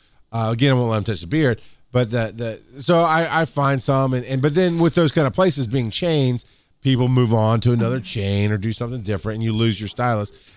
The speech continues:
And they're, and they're still not the greatest stylist. They're just gonna like, "Oh yeah, I kinda remember you." And I always have a picture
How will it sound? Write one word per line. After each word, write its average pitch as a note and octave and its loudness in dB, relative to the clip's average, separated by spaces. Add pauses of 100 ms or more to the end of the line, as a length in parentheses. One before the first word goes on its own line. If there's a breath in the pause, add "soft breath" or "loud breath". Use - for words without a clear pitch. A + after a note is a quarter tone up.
(100 loud breath)
And G3+ -2
they're, A3+ 2
and F#3+ -4
they're A3+ 2
still A3 0
not F3+ 2
the A#2+ -2
greatest A#2 0
stylist. G#2+ -2
They're C#3 -2
just B2 -4
gonna B2+ 0
like, A#2+ -2 (340 soft breath)
"Oh D4+ 2
yeah, B3 4
I F#3+ 2
kinda F3+ 2
remember A#2 2
you." B2+ 2
And C3 2
I C3 2
always D3 4
have D3 4
a A2+ -2
picture B2+ 0